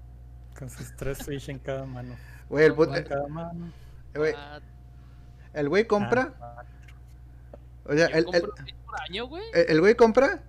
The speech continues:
Speaker 2: ándale, compra Switch por año.
Speaker 3: Compré Switch por año. Y el único que le meto bien duro, güey, es el que compré primero, güey, es el que está acá atrás.
Speaker 2: Yo te tengo el mío aquí bien,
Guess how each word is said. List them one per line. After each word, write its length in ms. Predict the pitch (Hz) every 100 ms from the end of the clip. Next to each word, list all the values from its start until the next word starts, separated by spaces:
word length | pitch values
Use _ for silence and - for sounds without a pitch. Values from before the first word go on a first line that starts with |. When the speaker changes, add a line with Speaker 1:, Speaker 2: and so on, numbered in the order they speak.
| -
Speaker 2:
ándale, 440 | 170 165 131 120 -
compra 340 | 156 208 214
Switch 420 | - 240 240 -
por 180 | - 185
año. 320 | 160 139 113 - - - - - - - - -
Speaker 3:
Compré 320 | 135 - 165
Switch 260 | 170 247 -
por 120 | 240
año. 320 | 196 175 160 127 - - - - - - - -
Y 60 | 147
el 160 | 156
único 360 | 170 220 269 269
que 100 | 233
le 100 | 202
meto 360 | 185 220 - 254
bien 240 | 254 262
duro, 260 | 254 285 302
güey, 220 | 302 226
es 120 | 143
el 120 | 170
que 120 | 165 190
compré 320 | 156 143 147
primero, 520 | 151 160 160 202 262
güey, 180 | 247 220
es 80 | -
el 80 |
que 80 | 208
está 140 | 180 -
acá 140 | -
atrás. 420 | - - - - - - - - - - - - - - - - - -
Speaker 2:
Yo 140 | 123
te 160 | 139 135
tengo 200 | 139 135
el 60 | 131
mío 220 | 120 120
aquí 200 | 117 117
bien, 380 | 117 117 110